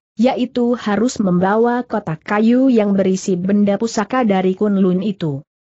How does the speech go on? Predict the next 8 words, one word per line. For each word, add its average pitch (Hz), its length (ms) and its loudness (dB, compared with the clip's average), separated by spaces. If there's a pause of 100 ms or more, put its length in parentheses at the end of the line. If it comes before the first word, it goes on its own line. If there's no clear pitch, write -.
(120)
Dan 226 320 2
tentu 196 320 -2
saja 185 400 -2
sekarang 202 500 -2
melihat 208 480 2
orang 233 320 0
asing 202 300 -2
hendak 247 340 2